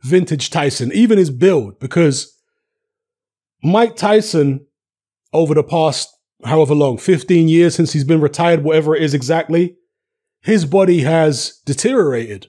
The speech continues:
I mean, when he did, I think it was the first Hangover movie,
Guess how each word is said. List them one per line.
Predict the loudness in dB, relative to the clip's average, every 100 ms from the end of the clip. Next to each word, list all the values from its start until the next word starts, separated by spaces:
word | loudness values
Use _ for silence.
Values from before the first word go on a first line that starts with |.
| _
I | -4
mean, | 0 0 0 -6 _ _
when | 0 2
he | 2
did, | 2 2 2 -2 -12 _ _ _ _ _ _ _ _ _
I | -4
think | -2 0
it |
was | -4
the | -4
first | -2 0 0 -2
Hangover | -2 2 2 0
movie, | 0 0 0 -4 -6